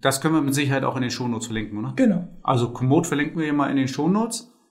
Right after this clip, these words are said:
Speaker 1: Wer also Touren nachfahren will, die kann man sich ganz einfach aufs Handy runterladen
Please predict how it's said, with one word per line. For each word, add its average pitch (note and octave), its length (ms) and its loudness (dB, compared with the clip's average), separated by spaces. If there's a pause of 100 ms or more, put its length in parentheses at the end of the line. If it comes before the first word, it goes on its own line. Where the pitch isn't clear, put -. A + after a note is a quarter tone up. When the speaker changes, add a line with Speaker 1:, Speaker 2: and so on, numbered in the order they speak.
(160)
Speaker 1:
Wer B2+ 240 0
also A#2 300 -6
Touren C#3+ 260 -2
nachfahren C#3+ 480 0
will, C3+ 120 2
die B2+ 80 -4
kann C3 120 -4
man B2 80 -2
sich A#2+ 160 -6
ganz B2 180 -4
einfach A#2 300 -6
aufs A2+ 260 -4
Handy E3 200 4
runterladen D3 760 0